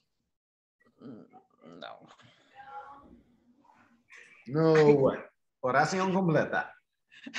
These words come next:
Speaker 1: I don't, I do not like pizza.
Speaker 2: Sí. Para que sepa, Pela, en una conversación normal está bien decir simplemente no.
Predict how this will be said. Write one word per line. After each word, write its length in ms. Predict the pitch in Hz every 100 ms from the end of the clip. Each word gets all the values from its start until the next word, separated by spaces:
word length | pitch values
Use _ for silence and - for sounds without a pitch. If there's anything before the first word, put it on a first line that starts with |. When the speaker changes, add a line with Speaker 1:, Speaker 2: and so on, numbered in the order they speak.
| - - _ _ -
Speaker 1:
I 140 | 208 180
don't, 720 | 247 247 240 233 233 233 233 240 233
I 180 | - 220
do 180 | 214 302
not 300 | 277 262 262 208
like 320 | 220 220 226 -
pizza. 300 | 226 226 330 - _ _
Speaker 2:
Sí. 240 | - 127 - - - - -
Para 220 | 254 294 294
que 100 | 262
sepa, 420 | 247 247 220 165
Pela, 340 | 220 226 202
en 100 | 170
una 220 | 190 220 233
conversación 1000 | 247 208 214 208 214 202 226 254 254 226
normal 840 | 190 160 147 190 240 240 208 151
está 300 | 131 - 151
bien 340 | 147 156 175 127
decir 380 | 120 - 143 -
simplemente 760 | - 139 131 131 135 - 104
no. 200 | 104 95